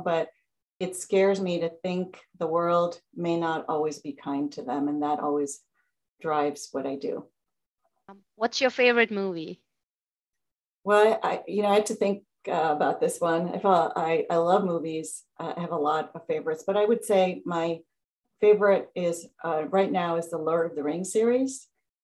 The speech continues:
Speaker 1: for a couple of reasons, because I loved reading Tolkien's books when I was young, uh,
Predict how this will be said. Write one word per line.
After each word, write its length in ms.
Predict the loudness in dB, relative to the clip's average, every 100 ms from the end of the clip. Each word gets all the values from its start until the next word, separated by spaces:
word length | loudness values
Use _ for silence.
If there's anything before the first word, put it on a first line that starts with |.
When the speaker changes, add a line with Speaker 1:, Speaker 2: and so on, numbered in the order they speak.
| _ -2
Speaker 1:
for 240 | 2 2
a 120 | 2 -4
couple 300 | -4 -2 -2
of 100 | -2
reasons, 420 | -4 -2 -4 -8
because 280 | -10 -8 -6
I 120 | -4
loved 460 | -2 4 4 2
reading 460 | -2 -2 -2 -4 -8
Tolkien's 720 | -6 -6 -6 -8 -8 -12 -16 _
books 440 | 0 0 -2 -10 -8
when 160 | -4
I 80 | -2
was 220 | -2 -2
young, 420 | -2 0 0 -2 -6 _ _ _ _ -8
uh, 500 | -4 0 2 2